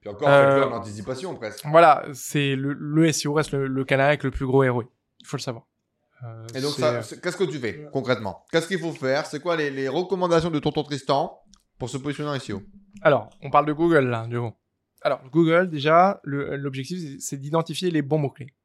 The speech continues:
Speaker 2: Quand tu identifies les bons mots-clés, déjà, la plupart des gens confondent les mots-clés. Euh, il y a deux types de mots-clés. Il y a ce qu'on appelle les mots-clés informatifs et les mots-clés intentionnistes. Les mots-clés info-,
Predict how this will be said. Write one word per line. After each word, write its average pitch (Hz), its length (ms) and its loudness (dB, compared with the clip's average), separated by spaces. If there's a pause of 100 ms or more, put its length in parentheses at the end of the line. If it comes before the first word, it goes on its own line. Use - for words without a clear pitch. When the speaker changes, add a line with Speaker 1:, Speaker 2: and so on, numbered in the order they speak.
Speaker 2:
Quand 165 260 2
tu 170 200 -4
identifies 165 400 -2
les 151 80 -6
bons 135 120 -6
mots-clés, 127 280 -4
déjà, 160 180 -2
la 160 80 0
plupart 151 240 -2
des 139 80 -6
gens 160 140 -4
confondent 156 360 -4
les 143 60 0
mots-clés. 127 300 -6 (840)
Euh, 123 520 -2
il 147 80 -2
y - 20 4
a 180 140 8
deux 160 160 -8
types 185 160 -8
de 165 80 2
mots-clés. 139 280 -2 (600)
Il 135 80 -8
y 143 40 2
a 156 120 8
ce 156 80 -10
qu'on 151 60 -8
appelle 151 200 -4
les 143 80 -6
mots-clés 127 340 -10 (200)
informatifs 147 680 -2 (180)
et - 40 -2
les 135 60 0
mots-clés 135 320 0 (120)
intentionnistes. 143 640 0 (540)
Les 151 160 6
mots-clés 185 360 4
info-, 175 460 2